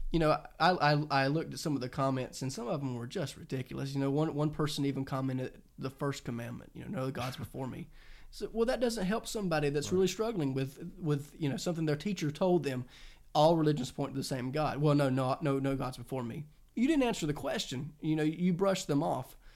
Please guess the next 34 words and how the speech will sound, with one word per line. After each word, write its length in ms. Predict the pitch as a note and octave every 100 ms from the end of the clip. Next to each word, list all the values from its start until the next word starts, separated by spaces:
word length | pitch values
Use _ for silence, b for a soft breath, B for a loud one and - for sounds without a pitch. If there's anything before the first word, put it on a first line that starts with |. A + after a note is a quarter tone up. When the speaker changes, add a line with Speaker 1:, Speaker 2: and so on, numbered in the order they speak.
| b b -
Speaker 1:
Uh, 220 | C#3 C#3
so 320 | C#3 F3+ E3+
that's 300 | F3+ G3+ B3
the 100 | -
purpose 400 | G#3+ G3+ F#3+ E3+
of 60 | E3
what 140 | D#3 D3
we're 120 | C#3
doing 300 | C#3+ C#3 C3
here. 180 | B2 B2+
And 140 | E3
I 60 | A#3+
want 460 | C4 - F#3+ F#3
to 60 | -
say 220 | F#3+ F#3
once 240 | D#3 F3
again, 280 | F3+ C#3+ C3
we're 80 | C3
not 240 | D3+ G3 -
trying 300 | F#3+ F#3 D#3
to, 240 | C3+ B2 b b b b
to, 400 | - B2+ A2+ A2 - -
to, 260 | - A2 G2 A2 -
um, 320 | G#2+ B2+ D3 _ _ _ - - - - - C#3+
be 160 | C#3 C#3
rude 480 | C3 C#3 D#3+ F3+ - -
to, 240 | - D#3 C#3+
to 180 | - C#3
him. 160 | D#3+ E3 D#3+
We're 80 | C#3
not 160 | D3
trying 280 | D3+ D#3+ D3
to, 260 | C3 C#3 B2+ b b b b -
to, 140 | B2